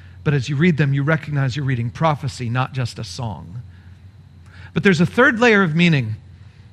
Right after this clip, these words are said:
in this final section, in these last words of David. And it comes in that specific concept.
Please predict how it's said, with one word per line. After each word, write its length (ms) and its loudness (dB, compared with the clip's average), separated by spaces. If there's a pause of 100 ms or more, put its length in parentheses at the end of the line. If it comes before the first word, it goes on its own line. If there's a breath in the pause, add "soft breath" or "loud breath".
(120 soft breath)
in 100 4
this 180 4
final 380 2
section, 460 -6
in 100 -4
these 240 0
last 340 0
words 240 -4
of 120 -6
David. 320 -4 (960 soft breath)
And 100 4
it 120 -2
comes 320 2
in 160 2
that 280 2
specific 680 -6
concept. 640 -8